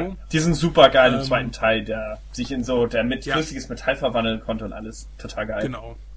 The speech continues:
Speaker 2: Und ja, also absolut schöne, schöne Space Adventure. Hab ich auch natürlich schon mal im Retro Hunter behandelt und war, war ist einfach schön. Also auch vom Soundtrack her, von,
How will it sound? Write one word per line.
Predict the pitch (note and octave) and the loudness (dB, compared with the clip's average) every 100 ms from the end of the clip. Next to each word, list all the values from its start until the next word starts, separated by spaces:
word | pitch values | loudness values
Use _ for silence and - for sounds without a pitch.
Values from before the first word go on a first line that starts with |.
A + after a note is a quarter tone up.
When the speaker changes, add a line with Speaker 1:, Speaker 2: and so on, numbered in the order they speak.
| - - - - - - - - - - | -16 -18 -16 -16 -18 -18 -16 -16 -16 -8
Speaker 2:
Und | C#3+ C#3+ C#3 C3 - - - - - - - - - | -6 -6 -6 -10 -10 -10 -10 -14 -18 -18 -16 -14 -10
ja, | C#3+ F3+ D#3 - - - - - - - - - - - - | 2 4 4 0 -16 -18 -16 -16 -16 -14 -14 -16 -10 -4 -2
also | - C3 C3 B2 - | -2 -4 -8 -10 -12
absolut | - E3 D#3+ - | -8 -2 -2 -2
schöne, | - - D#3 D#3 D3+ D3 D3 C#3 B2+ | -10 -8 -4 -2 -2 -4 -4 -8 -12
schöne | C3 D3+ D3 | -8 -8 -8
Space | - C3+ D#3 - | -8 -6 -6 -6
Adventure. | C#3+ D3 D3+ D#3+ D3 | -12 -10 -8 -4 -4
Hab | D#3+ | -6
ich | - - - - - | -14 -18 -18 -18 -16
auch | C3 D#3+ E3 D#3+ | -2 0 0 -2
natürlich | D3+ D#3+ C#3+ | -6 -6 -6
schon | D3 | -6
mal | C#3+ | -6
im | C3+ | -8
Retro | D3 C#3+ C3+ | -10 -8 -8
Hunter | C3 C#3+ C3 | -8 -8 -8
behandelt | - C3+ C3 C3 C3 - | -4 -4 -4 -8 -8 -14
und | A#2+ - | -18 -18
war, | A2+ A2+ A#2+ - - - - - - - - | -16 -16 -16 -18 -20 -18 -18 -18 -18 -20 -6
war | C#3+ C3 | -4 -4
ist | - - | -8 -10
einfach | C3+ C#3+ | -8 -6
schön. | D#3+ D3 | -4 -4
Also | C3+ C#3 | -4 -6
auch | C#3 | -8
vom | D3+ C3 | -6 -6
Soundtrack | A#2+ D#3+ - D3+ - | -4 -4 -4 -10 -8
her, | C#3+ C#3 | -6 -6
von, | - C3 | -6 -10